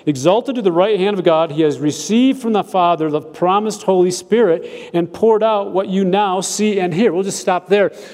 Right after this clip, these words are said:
Wh-, what does Peter say? He says, "Look, this Spirit that you see, these guys who are speaking in other tongues, what that tells you is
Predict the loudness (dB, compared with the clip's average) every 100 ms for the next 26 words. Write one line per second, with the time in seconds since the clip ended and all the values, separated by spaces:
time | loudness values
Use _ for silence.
0 | -8 0 0 0 -16 -2 0 0 -6 -4
1 | -4 -2 0 2 0 0 0 0 0 -4
2 | -20 -20 -20 -20 -2 -2 0 -6 -2 2
3 | 4 2 2 0 2 0 2 2 4 2
4 | -4 -18 -20 -20 -20 _ _ _ _ -20
5 | -20 _ 2 2 0 -2 0 0 0 0
6 | 0 -2 -2 0 2 2 2 2 0 -4
7 | -4 0 2 0 -2 -2 0 4 4 2
8 | -6 -20 -20 -20 -20 _ _ _ _ -10
9 | -6 -4 -4 -6 -4 -4 -4 -4 -4 -4
10 | -6 -6 -10 -14